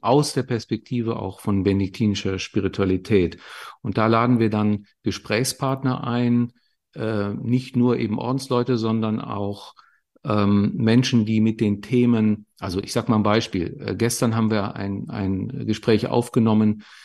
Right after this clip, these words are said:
äh, da ging es um Zukunft. Also wie stellen sich Christen eigentlich ihre Zukunft vor? Was erwarten sie da noch? Und da war ein Zukunftsforscher, Serge Enz aus Hannover dabei.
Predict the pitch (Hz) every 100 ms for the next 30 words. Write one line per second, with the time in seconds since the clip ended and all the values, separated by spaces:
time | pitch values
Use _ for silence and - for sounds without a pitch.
0 | - _ _ - 107 107 104 117 117 -
1 | - 113 104 104 107 - - 180 - 92
2 | - - - 104 110 107 98 117 131 143
3 | 143 - 120 120 120 - 147 - 120 117
4 | 104 - 110 101 - 175 107 - - 101
5 | 98 98 113 95 101 165 147 104 95 98
6 | 101 123 160 - _ - - - 117 104
7 | 113 113 156 156 92 - - - 92 98
8 | 120 127 127 - 107 101 101 107 117 123
9 | - 101 101 - 104 101 120 131 131 120
10 | 113 117 123